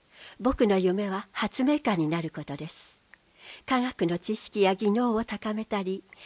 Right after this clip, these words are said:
持ち味の発想力を生かしたりして役立つものを作りたいです。日向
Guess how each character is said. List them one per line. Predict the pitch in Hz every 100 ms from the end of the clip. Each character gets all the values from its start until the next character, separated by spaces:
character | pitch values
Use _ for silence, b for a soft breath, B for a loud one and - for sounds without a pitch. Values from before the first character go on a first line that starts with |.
| B B
持 | 208
ち | - 277
味 | 285 226
の | 180
発 | 180 202 -
想 | 262 254
力 | 254 - 196
を | 175
生 | -
か | 208
し | -
た | 208 202
り | 233
し |
て | - 190 -
役 | 190 180 247
立 | 269
つ | -
も | 233 254
の | 165
を | 160
作 | - -
り | 175
た | - 151
い | 139
で | 135
す。 | 160 - - _ _ _ _ _ - _ _ _ _ _ _ _ b b b b
日 | - 277
向 | 233 165